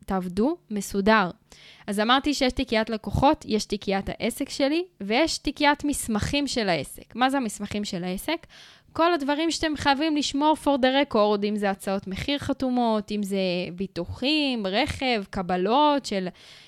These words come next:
של ארנונה, של המים, כל מיני דברים של השוטף, אוקיי? שתכלס בעיקר מעניינים את הרואה חשבון. אבל יש לי סדר במחשב שלי. אין לי בלגן, וטוב, לקוח שלח לי קובץ, טוב, בוא נוריד לתיקיית הורדות, וישאר שם,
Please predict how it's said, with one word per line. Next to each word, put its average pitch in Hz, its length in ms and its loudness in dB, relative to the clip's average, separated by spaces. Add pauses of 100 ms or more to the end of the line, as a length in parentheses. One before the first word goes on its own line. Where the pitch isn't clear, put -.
של 196 240 0
ארנונה, 202 540 0
של 190 180 0
המים, 240 600 2 (280)
כל 320 160 4
מיני 311 160 4 (180)
דברים 254 320 0
של 302 200 2
השוטף, 208 640 0
אוקיי? 226 260 -2
שתכלס 208 640 -6
בעיקר 196 320 0
מעניינים 196 420 0
את 196 100 -6
הרואה 180 220 0
חשבון. 185 440 -4 (480)
אבל 196 320 2 (380)
יש 247 320 0
לי 311 180 -2
סדר 233 420 0 (100)
במחשב 196 520 -2
שלי. 233 420 0 (220)
אין 254 180 0
לי 330 80 2
בלגן, 226 600 4
וטוב, 196 680 0
לקוח 240 280 2
שלח 233 300 0
לי 226 60 -4
קובץ, 277 360 0
טוב, 302 180 2
בוא 311 100 6
נוריד 302 300 2
לתיקיית 240 500 2
הורדות, 214 440 6
וישאר 302 600 0
שם, 311 260 2